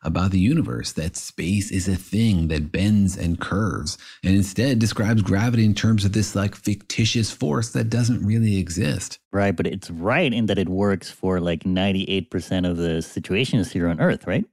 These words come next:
Speaker 1: Yeah, it certainly does work for lots of situations, but does it describe what's actually happening,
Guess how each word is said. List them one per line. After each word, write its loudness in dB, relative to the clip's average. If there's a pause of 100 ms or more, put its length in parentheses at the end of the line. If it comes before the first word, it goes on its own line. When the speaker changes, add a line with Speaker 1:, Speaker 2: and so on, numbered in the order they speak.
Speaker 1:
Yeah, 2
it 0
certainly 0
does 2
work 0 (180)
for -4
lots -2
of -4
situations, -2 (240)
but -2
does 2
it 2
describe -2
what's -2
actually 0
happening, -2